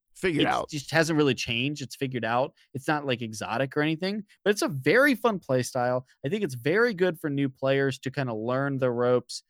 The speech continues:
Speaker 2: Um, and it also is just, it's a str-,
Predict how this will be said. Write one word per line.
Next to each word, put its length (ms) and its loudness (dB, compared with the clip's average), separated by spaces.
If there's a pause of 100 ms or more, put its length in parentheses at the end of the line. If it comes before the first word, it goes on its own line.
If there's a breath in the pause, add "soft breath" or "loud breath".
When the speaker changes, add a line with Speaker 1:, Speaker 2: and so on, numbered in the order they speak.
(260 soft breath)
Speaker 2:
Um, 380 0 (100)
and 340 2
it 140 4
also 380 4
is 120 4
just, 260 -2
it's 180 2
a 100 2
str-, 300 -8